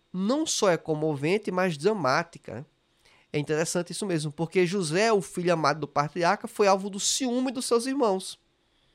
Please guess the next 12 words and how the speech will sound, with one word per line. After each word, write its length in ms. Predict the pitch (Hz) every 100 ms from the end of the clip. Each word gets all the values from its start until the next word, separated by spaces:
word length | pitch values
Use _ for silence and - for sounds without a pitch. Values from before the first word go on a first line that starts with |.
| _ _ _ _ _ _
Ao 200 | - 151
ler 340 | 151 156 175 165
o 140 | 139
texto 360 | - 147 135 -
de 120 | -
referência, 680 | 127 127 147 165 233 - 143 - _ - _ _ - 160 - -
percebemos 540 | 170 190 165 185 214
que 340 | - 233 220 _ _ _ _ _ _ _ _ _ _
os 200 | - 170
irmãos 560 | 196 175 180 240 262 - - _
tinham 440 | - 254 269 180 147 _ _ -
um 260 | 190 196